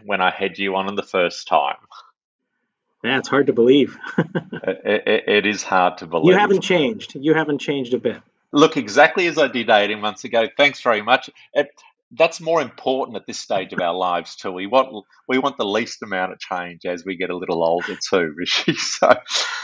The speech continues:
Speaker 1: for the audience that wasn't lucky enough to hear the, the first episode, just a kind of a recap on the Rishi Varma career arc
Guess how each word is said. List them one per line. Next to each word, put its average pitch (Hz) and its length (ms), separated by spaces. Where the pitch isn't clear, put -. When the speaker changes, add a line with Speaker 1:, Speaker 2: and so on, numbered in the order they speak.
Speaker 1:
for 156 120
the 143 100
audience 220 320
that 135 160
wasn't 123 300
lucky 117 260
enough 104 240
to 113 100
hear 107 280
the, 95 240
the - 120
first 120 400
episode, 107 500
just - 280
a 220 80
kind 180 240
of 127 80
a 120 80
recap 123 680
on 107 180
the 90 80
Rishi 107 480
Varma 104 400
career 110 720
arc 107 540